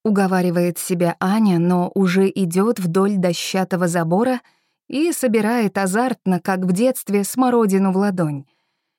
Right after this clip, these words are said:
Из открытого окна слышно, как звенят приборы, кто-то смеется, хлопает дверьми. Реальность прочна.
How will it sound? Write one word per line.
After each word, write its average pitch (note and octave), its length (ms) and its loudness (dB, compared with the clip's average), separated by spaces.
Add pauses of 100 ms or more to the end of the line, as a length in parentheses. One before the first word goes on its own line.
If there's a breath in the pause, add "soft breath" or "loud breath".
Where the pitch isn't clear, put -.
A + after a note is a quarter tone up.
Из B3 140 0
открытого A#3 540 0
окна D4 280 2
слышно, C4 480 0
как A#3+ 220 -2
звенят A3+ 500 0
приборы, F#3+ 560 0 (140)
кто-то A3+ 320 -2
смеется, A3 760 -2 (100)
хлопает A3 600 0
дверьми. F3 540 0 (580)
Реальность C4+ 880 2
прочна. F#3+ 640 -2